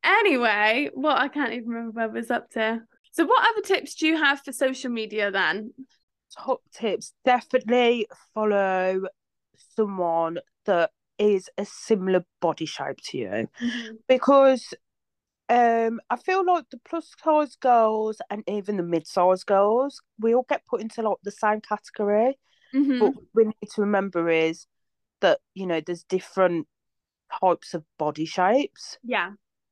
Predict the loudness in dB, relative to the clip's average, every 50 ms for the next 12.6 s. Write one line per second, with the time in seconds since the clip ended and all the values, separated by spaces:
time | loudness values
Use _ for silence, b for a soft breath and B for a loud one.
0 | _ _ -2 2 2 2 2 2 0 -2 -2 -2 -2 0 0 -2 -2 -4 -8 -4
1 | -2 -2 -2 0 0 0 2 4 4 4 4 2 2 0 0 -4 -6 -10 -16 _
2 | b b b b b b b b 2 2 2 2 -2 -8 -8 -4 0 2 2 2
3 | 2 2 -2 -6 -8 -8 -6 -4 -2 -2 -2 -2 -4 -8 -14 -14 -14 _ _ _
4 | _ _ _ _ -6 -2 2 2 2 2 2 0 -2 -4 -6 -4 0 0 0 2
5 | 0 -2 -2 -2 0 0 0 0 -2 -4 -6 -6 -6 -6 -8 -12 -20 -20 -20 -20
6 | -14 _ 0 0 2 2 0 -2 -2 -4 -6 -6 _ _ _ -4 -4 -4 -2 0
7 | -2 -2 0 0 0 0 2 2 2 2 2 0 -2 -6 -4 0 2 2 2 0
8 | -2 -4 -12 -12 -10 -8 -8 -8 -8 _ -18 -14 _ -6 -4 0 2 0 0 0
9 | 0 -2 -4 -4 -4 0 2 2 4 4 2 2 0 -4 -6 -6 -6 -6 -4 -2
10 | -2 -2 -4 -6 -10 _ 0 2 4 4 4 4 2 2 0 -2 -4 _ -20 -20
11 | -8 -4 -4 -2 -2 -2 -4 -4 -4 -2 0 0 0 -2 _ -10 -6 -6 -6 -4
12 | -4 -4 -2 0 0 2 2 2 2 0 -2